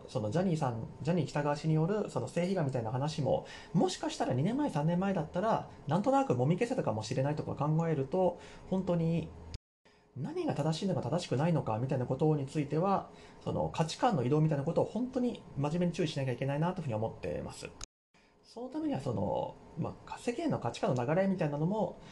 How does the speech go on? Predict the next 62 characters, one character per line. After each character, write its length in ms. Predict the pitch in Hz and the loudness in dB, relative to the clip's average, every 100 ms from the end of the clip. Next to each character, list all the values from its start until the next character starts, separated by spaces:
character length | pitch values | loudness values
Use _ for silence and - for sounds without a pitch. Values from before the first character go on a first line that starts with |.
| - - | -10 -4
も 100 | 147 | 0
ち 80 | 190 | 2
ろ 40 | |
ん 40 | 143 | 2
見 80 | |
な 80 | 240 | 2
き 80 | 180 | 0
ゃ 20 | |
い 60 | 117 | 0
け 100 | 135 | 0
な 100 | 156 | 2
い 60 | |
ん 40 | 151 | 2
で 80 | 127 | 0
す 80 | - | -2
け 60 | |
ど 60 | 190 | 0
も、 100 | 143 | 0
や 60 | |
っ 40 | 123 | 0
ぱ 160 | 190 | 0
り 260 | 180 76 - - - - | 0 -2 -6 -12 -14 -4
何 260 | 131 330 370 | 0 2 2
が 80 | |
正 280 | 262 127 156 | 2 0 -2
し 40 | 214 | -2
い 60 | |
か 60 | - | -2
正 120 | 131 | -2
し 100 | - | -2
く 120 | 175 | -2
な 100 | 202 | -2
い 60 | - | 0
か 80 | 123 | -2
っ 100 | - | 0
て 80 | |
い 20 | 143 | -2
う 20 | |
の 20 | |
は 60 | 135 | -2
や 40 | |
っ 40 | - | 0
ぱ 80 | |
り 80 | 131 | 0
元 200 | 117 123 | 0 2
に 60 | 175 | 2
持 120 | 196 | 0
っ 40 | |
て 80 | 196 | -2
お 40 | 160 | -6
く 100 | - | -6
必 160 | - | -2
要 80 | 131 | 0
が 60 | 143 | 2
あ 20 | |
る 80 | 147 | 0
と 80 | |
思 160 | 113 113 | -2 -2
う 20 | |
ん 20 | |
で 80 | 101 | -6
す。 100 | - | -6